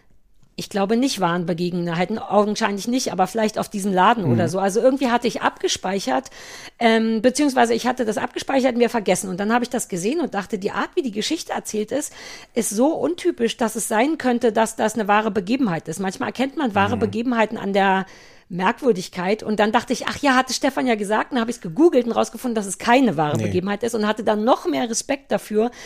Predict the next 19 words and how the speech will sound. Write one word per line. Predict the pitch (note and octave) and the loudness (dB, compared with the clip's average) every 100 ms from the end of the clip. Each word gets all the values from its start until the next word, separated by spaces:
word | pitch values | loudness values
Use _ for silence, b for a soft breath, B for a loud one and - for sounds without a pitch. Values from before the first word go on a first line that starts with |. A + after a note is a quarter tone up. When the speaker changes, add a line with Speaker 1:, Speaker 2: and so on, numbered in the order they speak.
| B B B B | B B B B
Speaker 1:
weil | - A#3 | 4 6
man | B3 A#3 | 6 4
wirklich | C#4 E4+ F4 G#3+ | 0 0 -4 -2
manchmal | F#3+ - G3 | -4 -2 -6
true | F#3+ - A#3+ A#3+ | -6 -6 -4 0
Sachen | G#3+ G#3+ G#3+ | 0 0 2
daran | G3+ A#3 | 2 2
erkennt, | G#3 - G#3+ B3 | -2 -2 -2 0
dass | A3+ A#3+ | -2 -2
es | - | -2
so | A3 | -2
ein | G3 | 0
bisschen, | B3 - B3 A3+ A3+ B B B - | -2 2 2 2 0 B B B 0
naja, | A3 A3 A3 | 4 6 4
nach | G#3+ | 2
dem | - G3+ | 0 -2
Motto, | G#3+ A#3 | 0 2
das | G#3+ G3+ | 0 0
Leben | G#3 G#3 | 0 0